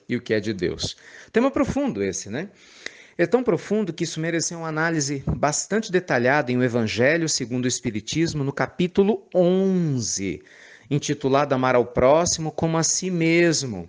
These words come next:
exatamente a partir do item cinco. Comentário importantíssimo dos amigos espirituais sobre esse detalhe. Gente, o que que é importante a gente entender? Nós vivemos num mundo material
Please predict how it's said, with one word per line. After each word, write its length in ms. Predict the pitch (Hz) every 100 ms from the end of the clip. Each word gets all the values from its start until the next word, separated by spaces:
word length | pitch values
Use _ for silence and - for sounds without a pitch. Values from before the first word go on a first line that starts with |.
| -
exatamente 640 | 113 107 160 165 135 160 156
a 40 |
partir 280 | - 127 147
do 120 | 135
item 280 | 147 - 170
cinco. 560 | 160 - 180 185 - - - - - -
Comentário 500 | - 160 143 151 156
importantíssimo 1120 | 156 170 165 - 170 160 - 220 240 - 139
dos 180 | 120 120
amigos 420 | 120 127 127 117
espirituais 880 | 113 - 107 101 - 107 127 147 - _ - -
sobre 600 | - - 131 120 139 139
esse 280 | 131 117 -
detalhe. 560 | 110 120 - 95 - 101 _ _ _ _
Gente, 440 | - 202 - - - - - - _
o 40 |
que 80 | 330
que 120 | 339
é 20 |
importante 600 | 330 - 175 - 156 139
a 20 | 131
gente 280 | 127 120
entender? 380 | 127 123 101 85
Nós 260 | 117 247 175
vivemos 540 | 117 92 120 98 87
num 100 | 113
mundo 300 | 123 120 120
material 760 | 120 127 - 113 135 95 -